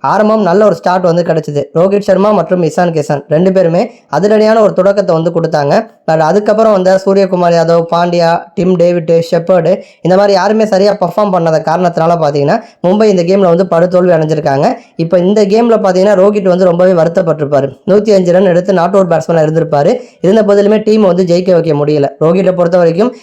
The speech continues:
இப்பெல்லாம் மனுஷன் வந்து, அஹ், டீமுக்காக தான் ஆடுறாரு, தனக்காக, தன்னோட ரெக்கார்டுக்காகலாம் ஆடுறது கிடையாது. அதனால என்னதான் செஞ்சுரி போட்டாலும் அதுல ரோஹித் வந்து சந்தோஷப்படாம தனியா போய் வருத்தம் தான் வந்து பட்டிருப்பாரு, இன்னும் ஜெயிக்க வைக்க முடியல அப்படின்னு. அதே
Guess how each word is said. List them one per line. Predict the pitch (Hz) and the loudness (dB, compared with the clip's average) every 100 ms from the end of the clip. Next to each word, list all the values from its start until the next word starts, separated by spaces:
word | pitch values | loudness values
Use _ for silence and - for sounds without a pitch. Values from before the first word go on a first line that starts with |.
| _ 151 | _ -4
இப்பெல்லாம் | 151 202 196 | 0 0 2
மனுஷன் | 180 202 196 | 0 2 0
வந்து, | 185 190 208 202 262 - _ 151 | 2 2 2 2 0 -8 _ -6
அஹ், | 143 | -2
டீமுக்காக | 214 226 208 202 208 | 0 2 2 2 2
தான் | 196 | 0
ஆடுறாரு, | 190 190 190 185 | 0 0 -2 -4
தனக்காக, | 151 165 185 190 196 | -4 -2 0 0 0
தன்னோட | 190 185 170 | 2 0 0
ரெக்கார்டுக்காகலாம் | 165 196 190 175 190 170 | 0 0 0 0 0 0
ஆடுறது | 175 180 170 | 0 0 0
கிடையாது. | 160 156 - | 0 -2 -2
அதனால | 147 160 185 | 0 0 0
என்னதான் | 180 202 196 | 2 0 0
செஞ்சுரி | 185 190 185 180 | 0 0 0 -2
போட்டாலும் | 175 160 185 208 | 0 0 0 0
அதுல | 156 156 165 | 0 2 2
ரோஹித் | 196 180 | 2 0
வந்து | 175 185 | 0 0
சந்தோஷப்படாம | 160 185 185 170 170 151 147 240 - _ - | 0 0 0 -2 -2 -2 -2 -4 -6 _ -4
தனியா | 160 214 196 | 0 0 2
போய் | 196 175 | 2 2
வருத்தம் | 175 196 196 | 2 0 0
தான் | 190 | 0
வந்து | 170 170 | -2 -2
பட்டிருப்பாரு, | 151 160 147 147 - 156 | -4 -2 -2 -2 -4 -2
இன்னும் | 156 156 143 | 0 0 0
ஜெயிக்க | 170 190 | 0 0
வைக்க | 170 165 156 | 0 0 0
முடியல | 160 165 151 | 2 2 2
அப்படின்னு. | 147 180 - - - | 0 -2 -4 -8 -4
அதே | 170 | 0